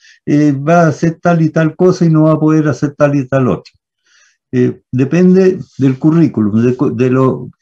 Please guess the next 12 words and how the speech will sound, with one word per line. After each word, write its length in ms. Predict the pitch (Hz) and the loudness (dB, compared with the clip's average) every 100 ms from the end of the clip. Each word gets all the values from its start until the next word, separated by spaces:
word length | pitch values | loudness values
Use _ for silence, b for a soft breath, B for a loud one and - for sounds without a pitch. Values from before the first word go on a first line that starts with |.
| - | -10
de 280 | 110 123 135 | -6 -2 0
la 140 | 135 | -2
suerte 420 | - 196 196 196 | 0 -2 0 -2
que 80 | 175 | 2
uno 260 | 170 170 160 | 2 2 0
tuvo, 520 | 175 170 170 185 - b b b - | 0 2 0 -2 -8 b b b -4
de 140 | 123 | 0
no 140 | 131 135 | 2 0
enfermarse, 760 | - 123 135 180 170 123 - | 0 0 2 2 0 -2 -4
en 100 | 143 | -2
fin, 200 | 180 165 | 0 0
de, 400 | 156 156 151 | 0 -2 -2